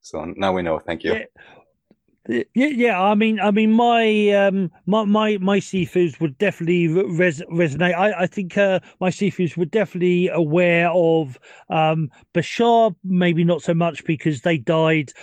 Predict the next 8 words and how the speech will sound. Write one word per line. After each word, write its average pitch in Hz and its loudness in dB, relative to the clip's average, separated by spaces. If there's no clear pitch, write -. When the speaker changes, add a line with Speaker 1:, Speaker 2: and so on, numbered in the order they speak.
Speaker 2:
um, 156 0
two 175 -4
thousand. 156 0
My 143 0
two 185 -2
main 160 -2
Sifus, 147 -2
uh, 160 0